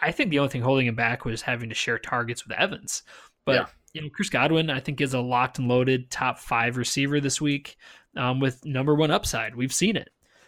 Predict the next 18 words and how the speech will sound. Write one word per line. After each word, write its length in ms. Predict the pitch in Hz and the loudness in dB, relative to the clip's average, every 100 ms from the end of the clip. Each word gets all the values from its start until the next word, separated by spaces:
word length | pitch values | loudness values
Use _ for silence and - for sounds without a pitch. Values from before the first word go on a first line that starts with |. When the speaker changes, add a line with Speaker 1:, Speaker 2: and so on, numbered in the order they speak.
| _ - | _ -4
Speaker 1:
Uh, 140 | 120 | -2
and 120 | 120 127 | 0 2
we've 160 | 135 | 2
seen 180 | - 139 | 2 2
it 140 | 156 156 | 2 0
a 80 | 135 | -4
lot 460 | 127 135 156 - | -2 -2 -2 -4
this 160 | 147 - | -8 -6
season. 580 | - 120 117 113 110 - _ _ _ _ - | -4 -4 -4 -6 -8 -12 _ _ _ _ 2
Other 340 | 165 220 247 | 4 6 4
than 400 | 220 226 214 - _ _ _ - | 4 2 0 -6 _ _ _ 0
Godwin, 520 | 147 135 120 120 120 _ _ _ _ _ _ _ 143 | 2 2 2 0 -2 _ _ _ _ _ _ _ -2
I'm 120 | 156 | 4
not 200 | 175 170 | 4 4
starting 460 | - 156 151 151 147 | 4 6 6 4 2
O 80 | 139 | 2
J 140 | 147 | 2
Howard. 420 | 123 110 110 113 | 2 0 0 -4